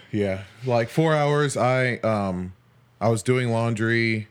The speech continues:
and, uh, I was also playing a little bit of video games. I, no one was, like, Elizabeth was gone. She works nights, and so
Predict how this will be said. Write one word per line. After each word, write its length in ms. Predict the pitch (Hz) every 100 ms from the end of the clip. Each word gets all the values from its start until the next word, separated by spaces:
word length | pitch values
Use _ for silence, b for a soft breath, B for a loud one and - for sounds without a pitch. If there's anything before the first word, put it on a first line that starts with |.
| b b b -
and, 420 | - 98 95 95
uh, 380 | - 92 90 90
I 60 | -
was 120 | 95
also 280 | 98 95 92
playing 220 | - 95
a 40 |
little 100 | 92
bit 100 | 87
of 40 | 85
video 180 | 87 87
games. 360 | 87 87 85 -
I, 140 | 120
no 220 | 95 127
one 140 | 135 127
was, 240 | 107 95
like, 260 | 135 113 -
Elizabeth 300 | 107 110 98
was 120 | 90
gone. 360 | 101 101 87 90
She 140 | 95
works 260 | 92 92 -
nights, 360 | 95 95 87
and 100 | 87
so 280 | - 85 82